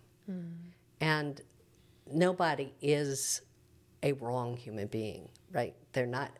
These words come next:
Speaker 2: in-, in-, inherently bad or evil. So it's looking at the difference in what is it that I've done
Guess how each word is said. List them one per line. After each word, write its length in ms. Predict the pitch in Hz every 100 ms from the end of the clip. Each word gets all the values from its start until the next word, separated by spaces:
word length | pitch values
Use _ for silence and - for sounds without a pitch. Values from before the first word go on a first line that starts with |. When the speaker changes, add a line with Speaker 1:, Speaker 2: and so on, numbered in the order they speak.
| -
Speaker 2:
in-, 220 | 143 147 - -
in-, 280 | 156 143 131 -
inherently 880 | 147 139 - 143 131 - 139 131 - - - - - 135 -
bad 400 | 139 131 131 107
or 80 | -
evil. 420 | 131 - - - - - -
So 240 | - 165 175
it's 260 | 165 -
looking 380 | 165 185 202 202
at 100 | 185
the 80 | 147
difference 480 | 139 151 160 151 -
in 380 | 143 135 127 - - - -
what 180 | 175
is 100 | 359
it 80 | -
that 120 | 208
I've 200 | 175 135 -
done 440 | 131 117 123 123